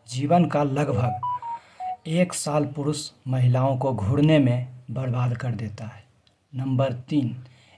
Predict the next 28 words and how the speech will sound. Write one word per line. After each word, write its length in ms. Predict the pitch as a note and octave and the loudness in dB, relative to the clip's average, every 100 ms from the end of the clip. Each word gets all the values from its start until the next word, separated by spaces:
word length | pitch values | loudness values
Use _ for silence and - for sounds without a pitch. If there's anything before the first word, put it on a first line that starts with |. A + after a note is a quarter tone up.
| _ | _
एक 260 | D#3 D#3+ D#3+ | -6 -4 0
मनुष्य 460 | D3 D3 D3+ - D3 | 4 4 2 -6 -8
अपने 220 | C3+ C#3+ | 0 0
पूरे 340 | C3+ C#3 C#3 C#3 | 0 -6 -4 -2
जीवन 340 | A#2 C3 C#3 B2+ | -2 -2 -2 -2
काल 240 | C3 C3 | -4 -2
में 380 | C3 C3 B2 - | -2 0 -4 -4
करीब 360 | C3 C3+ B2+ G#2 - | -4 -4 -4 -6 -10
ढाई 420 | - C3+ D#3 D#3+ A#2+ A#2+ | -6 -2 0 -2 -4 -4
लाख 320 | B2+ C#3 - | -2 -2 -2
बार 240 | B2+ B2+ | -2 0
जवाई 420 | A#2 B2 A2 B2 A#2+ | 0 0 0 0 0
लेता 340 | A2+ G#2+ A#2 | -2 -6 -10
है। 200 | A2 - - - - - _ - _ _ _ _ _ _ _ | -12 -16 -20 -14 -14 -14 _ -20 _ _ _ _ _ _ _
नंबर 300 | C#3 C#3 C3 | -4 -2 -2
चार, 480 | B2 - C#3 A#2+ G#2 - _ _ | -4 -4 -2 -2 -4 -14 _ _
क्या 140 | C3 C3 | -6 -4
आपको 300 | C3 - C#3 | -4 -6 -6
पता 320 | - B2 D#3 | -2 0 4
है 160 | D#3+ G3+ | 4 2
कि 160 | G3+ | 0
हम 260 | D3+ C#3 D3 | 0 2 4
अपनी 300 | C3 C#3+ C#3 | 2 2 0
ज़िंदगी 540 | A#2 B2+ B2+ B2+ B2+ A2 A#2 - _ | 2 4 4 4 0 -2 -6 -16 _
के 100 | - | -8
लगभग 420 | A#2 B2 B2 C3+ - - | -4 -2 0 0 -2 -4
तीन 260 | D3+ D#3 | -2 2
महीने 340 | D3 C3 C3 | 2 2 2